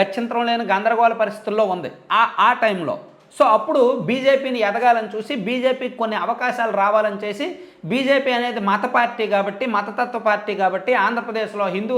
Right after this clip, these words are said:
రాజకీయాన్ని రెచ్చగొడితే బీజేపీ ఏమైనా ఎదుగుద్దేమోనని చూసి, కొంత హిందూ సెంటిమెంట్ని రగిల్చే ప్రయత్నం చేసినప్పటికీ అది ఫెయిల్ అయింది, సక్సెస్ అవ్వలేదు. అలా ఇంటర్నల్గా ఈలోగా జగన్మోహన్ రెడ్డి గారు కూడా అనేక సార్లు ఢిల్లీ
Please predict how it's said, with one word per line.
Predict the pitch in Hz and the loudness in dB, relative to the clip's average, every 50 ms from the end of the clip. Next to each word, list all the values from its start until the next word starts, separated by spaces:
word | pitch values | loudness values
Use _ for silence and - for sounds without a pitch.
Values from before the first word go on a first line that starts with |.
| 233 214 | 2 2
రాజకీయాన్ని | 214 208 202 208 - 214 208 202 202 185 175 180 | 0 0 -2 -4 -2 -2 -2 -2 -2 -2 -2 -2
రెచ్చగొడితే | 185 180 - 214 220 226 220 208 226 254 - 254 - - - - _ - 139 | -4 -4 -4 -2 -2 -2 0 0 0 0 -2 -2 -8 -14 -20 -20 _ -6 -4
బీజేపీ | 208 233 214 254 247 247 240 220 220 | -4 0 2 2 2 2 2 0 0
ఏమైనా | 214 214 214 214 196 175 | 0 0 0 0 0 0
ఎదుగుద్దేమోనని | 190 185 233 247 220 196 220 226 214 220 220 214 208 196 202 | -2 -2 -2 -4 -2 -2 -2 0 0 0 -2 -2 -4 -6 -6
చూసి, | 208 202 208 302 - - 214 | -8 -8 -6 -8 -6 -4 -4
కొంత | 214 214 208 208 196 | -4 -2 -2 -2 -2
హిందూ | 208 226 233 269 240 247 | 0 -2 -2 -4 -4 -6
సెంటిమెంట్ని | 233 220 226 226 226 226 226 208 196 185 175 | -6 -8 -6 -6 -6 -6 -6 -6 -4 -2 -2
రగిల్చే | 190 202 233 240 233 240 226 - | -2 -2 -2 -4 -2 -4 -4 -2
ప్రయత్నం | 208 208 208 208 - 202 185 - 202 | -2 -2 -2 -2 -4 -8 -6 -4 -4
చేసినప్పటికీ | 220 214 226 226 214 214 220 - - - 294 302 | -4 -2 -2 -4 -4 -6 -6 -10 -4 0 0 0
అది | 247 202 - | 0 0 -2
ఫెయిల్ | 208 226 240 247 226 | -2 0 0 0 -2
అయింది, | 202 165 151 143 - | -2 -4 -6 -6 -6
సక్సెస్ | 160 156 - 220 208 147 180 165 | -6 -6 -4 -8 -6 -2 -2 -2
అవ్వలేదు. | 151 196 202 190 151 - - - - - _ _ _ _ _ _ _ _ _ _ _ _ _ _ _ - | -2 -2 -2 -2 -4 -6 -10 -18 -20 -20 _ _ _ _ _ _ _ _ _ _ _ _ _ _ _ 0
అలా | 220 254 302 277 208 190 233 - - - - - - - 214 247 | 2 4 4 4 4 4 2 -2 -6 -12 -18 -20 -8 -4 -4 0
ఇంటర్నల్గా | 254 285 285 285 262 226 185 170 160 160 170 240 - - - - - _ _ - 262 | 0 0 2 2 2 2 4 4 4 4 2 0 -6 -12 -18 -20 -20 _ _ -4 2
ఈలోగా | 277 285 277 269 269 247 190 | 4 4 4 4 2 2 2
జగన్మోహన్ | 220 220 233 262 262 262 240 247 240 247 | 2 0 0 0 2 2 4 4 2 0
రెడ్డి | 220 220 220 220 | -2 0 0 0
గారు | 208 208 208 | 0 2 2
కూడా | 208 202 196 202 220 220 | 2 2 2 0 0 -2
అనేక | 233 262 277 277 277 277 247 - - | -2 -4 -4 -4 -2 -2 -4 0 2
సార్లు | 214 208 214 202 190 160 - - - - - - 175 156 | 2 2 4 2 0 -4 -4 -8 -14 -20 -18 -14 -4 -2
ఢిల్లీ | 208 214 233 233 | 0 2 2 2